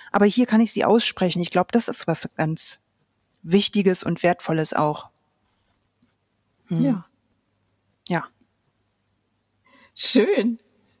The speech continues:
Speaker 2: <laughs> Eigentlich ein schöner Schlusswort. <laughs>
Speaker 1: Ja.
Speaker 2: Ein schöner, schöner Schlusssatz. Mensch, Katja.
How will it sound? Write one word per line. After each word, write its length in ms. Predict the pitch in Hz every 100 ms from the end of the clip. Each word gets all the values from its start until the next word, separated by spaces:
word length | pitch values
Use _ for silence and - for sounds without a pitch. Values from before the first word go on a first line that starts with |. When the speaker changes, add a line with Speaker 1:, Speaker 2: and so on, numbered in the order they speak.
| _
Speaker 2:
<laughs> 240 | - 214 - - 233 - 208 _ -
Eigentlich 420 | 185 262 269 254
ein 80 | 381
schöner 380 | - 381 294 381
Schlusswort. 680 | - 381 - - 190 - -
<laughs> 340 | 233 - - 233
Speaker 1:
Ja. 100 | 233
Speaker 2:
Ein 80 |
schöner, 420 | 233 - 254 254 247
schöner 420 | - 427 233 240
Schlusssatz. 680 | - 247 - 285 233 - - - - - - - - - - - - -
Mensch, 360 | 269 240 -
Katja. 560 | - 302 294 277 185